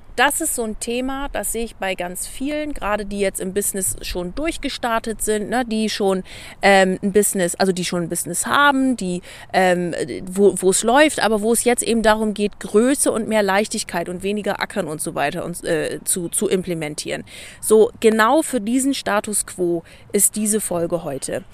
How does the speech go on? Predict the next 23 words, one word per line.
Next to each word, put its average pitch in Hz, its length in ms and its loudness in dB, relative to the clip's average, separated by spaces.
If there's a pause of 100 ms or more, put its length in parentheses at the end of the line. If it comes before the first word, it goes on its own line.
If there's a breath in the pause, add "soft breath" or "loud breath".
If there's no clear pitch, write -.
(400 loud breath)
Denn 220 400 4 (1400)
ganz 285 420 0
oft 233 360 -4 (160)
sind 240 240 -2
da 226 80 -2
noch 208 160 -2
so - 160 -2
alte, 269 400 0
sabotierende 220 640 0
Glaubenssätze, 190 960 2 (120)
die 214 240 2
uns 208 320 0
daran 190 280 0
hindern, 220 420 0
in 190 140 -6
diese 185 240 -2
Größe 208 480 -2
und - 160 -8
in 185 80 -6
diese 185 200 -6
Leichtigkeit 180 640 -4
einfach 156 360 -10
reinzukommen. 151 600 -6